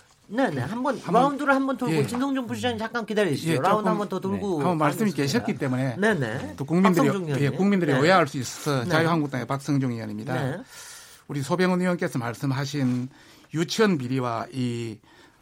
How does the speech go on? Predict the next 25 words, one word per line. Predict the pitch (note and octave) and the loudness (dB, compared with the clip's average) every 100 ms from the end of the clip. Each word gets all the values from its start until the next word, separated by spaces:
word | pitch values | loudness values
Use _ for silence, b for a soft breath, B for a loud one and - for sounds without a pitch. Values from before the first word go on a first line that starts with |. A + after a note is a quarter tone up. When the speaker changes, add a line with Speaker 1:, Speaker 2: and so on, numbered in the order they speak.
| - | -12
Speaker 2:
어, | A#2 G#2+ | -10 -8
서울교통공사 | - C3+ C3+ C3+ D#3+ D#3+ C3 | -4 -2 -2 -2 -2 -2 -4
비리가 | G#2+ A2 A2+ G#2 G2 | -8 -8 -8 -8 -8
뭐 | - | -10
차원이 | - F3+ C#3+ - | -4 -2 -2 -4
다르다, | A#2 D#3 A2+ F2 G2 F2+ - | -8 -4 -4 -4 -10 -14 -12
뭐 | A#2+ | -10
이렇게 | B2+ B2+ A2+ | -8 -10 -12
하지만은 | G#2 G2 A#2 G#2 B B B B B B | -10 -8 -8 -12 B B B B B B
유치원 | C#3+ C#3+ - C4 F3+ | -6 -4 2 4 4
비리는 | A#2 C3 A2+ G#2+ G#2 G2+ | 2 -2 -2 -4 -8 -10
전국 | - A#3+ A#3 C#3 | -2 0 2 0
유치원에서 | - - G#3 G#3+ F3+ | -2 -2 -2 -2 -2
지금 | C3+ F3+ D3 | -6 -4 -4
잘 | C3+ D#3 | -2 2
되는 | B3+ C4+ | 4 4
유치원이 | B3+ C4 | 2 -2
별로 | C#3+ A3 | 0 0
없습니다. | A3+ - B3+ F3+ F#2+ F#2+ b b b b | 0 2 2 2 -2 -10 b b b b
그중에 | E3+ F3+ C4+ E3+ B2+ | -2 4 4 4 2
뭐 | B2+ C3 A#2 - _ | 0 0 -2 -10 _
일부 | E3+ D#3 D3+ | -4 0 0
유치원의 | A#2 D#3 D3 | 0 0 0
문제고 | G#2 G2+ C3 A2 F#2 F#2 F2+ B B B B | -2 -2 0 0 -4 -12 -16 B B B B
이 | F#3+ B3 B3+ | 2 6 6